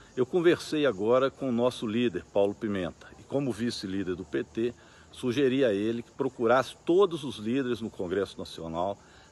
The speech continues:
da oposição, mas também do Centrão, para que a gente tente fazer com que essa reforma não seja votada se nós não tivermos acesso a esses dados.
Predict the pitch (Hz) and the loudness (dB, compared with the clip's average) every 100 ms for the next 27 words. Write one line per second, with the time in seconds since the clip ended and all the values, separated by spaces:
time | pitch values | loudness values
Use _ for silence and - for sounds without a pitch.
0 | - 135 131 123 - 104 80 - 147 208 | 0 6 6 6 2 0 0 -2 0 0
1 | 240 - 123 110 170 135 107 110 82 - | -2 -2 0 0 -2 -6 -8 -6 -6 -4
2 | 101 127 - - - - - 127 165 123 | -4 -4 -8 -20 -20 -16 -4 0 0 0
3 | 156 147 170 - - - 156 170 123 - | -2 -6 -12 -14 -20 -2 2 2 -2 -10
4 | 82 - 117 101 - 127 135 120 113 - | -14 -6 -4 -4 -4 -4 -4 -4 -4 -2
5 | 104 92 - 117 120 135 185 185 - 147 | -4 -4 0 0 2 0 -2 -6 -6 -2
6 | 175 139 95 - 104 123 131 135 123 107 | -2 -2 -4 -2 0 0 -2 -4 -2 -2
7 | 135 202 - 107 107 135 131 113 - 110 | -2 -4 -6 -2 0 0 0 -4 -4 -6
8 | 110 113 - 117 87 82 80 76 | -6 -12 -12 -12 -8 -6 -8 -12